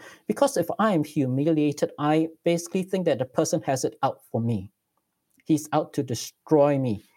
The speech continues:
He doesn't know who I really am, you know, that, and that I don't feel that this is justified. So that's typically in terms of what humiliation is. But because Paul has planted this church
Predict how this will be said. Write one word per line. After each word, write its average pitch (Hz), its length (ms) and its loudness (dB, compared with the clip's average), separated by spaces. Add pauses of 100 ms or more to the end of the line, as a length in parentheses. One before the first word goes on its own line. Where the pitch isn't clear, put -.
(120)
He 202 120 0
doesn't 208 400 2
know 196 220 2
who 202 280 0
I 135 180 0
really 135 560 0
am, 127 440 -2
you 120 100 -8
know, 113 180 -4
that, 120 260 -4 (460)
and 147 240 0
that 139 240 2
I 151 120 4
don't 175 320 0
feel 170 200 2
that 131 260 -2
this 143 320 0
is 113 200 -8
justified. - 760 -8 (260)
So 165 140 2
that's 180 300 0
typically 151 340 -4
in 120 80 -4
terms 127 240 -4
of 113 140 -10
what 120 160 -6
humiliation 110 800 -6
is. 107 120 -8 (360)
But 262 160 2
because 214 380 0 (140)
Paul 220 500 2 (320)
has - 240 -4 (100)
planted 190 460 -2
this 170 240 -2
church - 360 -2